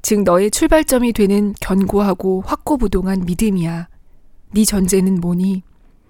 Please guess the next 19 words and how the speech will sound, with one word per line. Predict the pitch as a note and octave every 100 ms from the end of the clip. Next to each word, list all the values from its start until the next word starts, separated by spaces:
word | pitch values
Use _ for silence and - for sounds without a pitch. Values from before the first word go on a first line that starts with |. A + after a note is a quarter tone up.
| -
너의 | - G3 A3+
페미니즘적인 | - D4+ D#4 D4 C4+ B3 A3+ G#3 G3+
전제는 | - F3+ F#3 F3+ G#3 G3 -
이것이어야 | F#3+ B3+ B3+ G3+ E3+
해. | E3+ F3 E3 _ - _ - _ - - - -
나는 | - F#3+ G3+ A3+
중요하다. | - G#3 G3+ F#3+ E3+ D#3+ E3 - - - - - - -
나도 | - F#3+ F3+ A#3 B3 - - -
똑같이 | E4 - D4+ -
중요하다. | - F#3 F3+ E3 - - - - - - - - _ _ - _ -
뭐뭐 | G#3 A3 C4
하다면 | C4+ D#4+ D#4 D4 C4 B3+
중요하다도 | - F#3+ G#3+ A3+ G#3+ F#3+ F#3+ F#3
아니고 | E3 E3+ G3+ G3 - - - - -
뭐뭐 | G3 G#3 A#3
하는 | A#3 C#4+ C#4 C4+
한 | C4 A#3+ A#3
중요하다도 | - G#3 G#3+ G#3 F#3+ F3 F#3
아니야. | D#3+ E3+ E3 F3